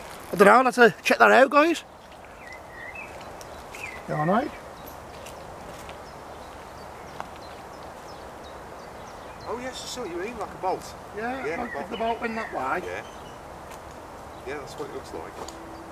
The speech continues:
Speaker 1: I'll
Speaker 2: It's
Speaker 1: keep
Speaker 2: not
Speaker 1: it.
Speaker 2: though, it's some, I know what that is. You know, you know on, like, an, a camera tripod?
Speaker 1: Yeah.
Speaker 2: And you, they're adjustable, so that will clip onto the back of the camera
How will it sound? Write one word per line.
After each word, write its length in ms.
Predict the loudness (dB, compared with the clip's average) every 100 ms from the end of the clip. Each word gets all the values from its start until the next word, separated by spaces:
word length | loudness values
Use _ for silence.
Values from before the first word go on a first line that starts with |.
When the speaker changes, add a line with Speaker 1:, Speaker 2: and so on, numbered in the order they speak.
| -14 -14 -14 -14 -12 -8
Speaker 1:
I'll 40 |
Speaker 2:
It's 80 | -2
Speaker 1:
keep 100 | 2
Speaker 2:
not 160 | 2 2
Speaker 1:
it. 80 |
Speaker 2:
though, 160 | 0 -2 -6 -12
it's 160 | -8 -4
some, 140 | -4 -6 -14 -14 -4
I 120 | 0 2
know 180 | 2
what 220 | 2 -2 -2
that 180 | -4
is. 320 | -2 -4 -6 -8 -12 -12 -12 -10 -2
You 60 |
know, 300 | 2 4 2 -2 -10 -6
you 60 |
know 180 | -2 0 0
on, 140 | 0
like, 160 | -2 -2
an, 80 | -6
a 220 | -6 -10 -8 -6
camera 320 | -4 -4 -8
tripod? 580 | -4 -2 -2 -4 -8 -8 -10 -8 0
Speaker 1:
Yeah. 200 | 2 2 -4 -10
Speaker 2:
And 80 |
you, 60 | -10 -10 -4
they're 100 | -2
adjustable, 560 | -2 -4 -4 -8 -8 -8
so 100 | -4
that 80 | 0 0 -2
will 60 |
clip 340 | -2 0 -2 -2
onto 200 | -4 -4
the 60 |
back 140 | -4 -2
of 40 |
the 60 | -4
camera 420 | -2 -6 -6 -8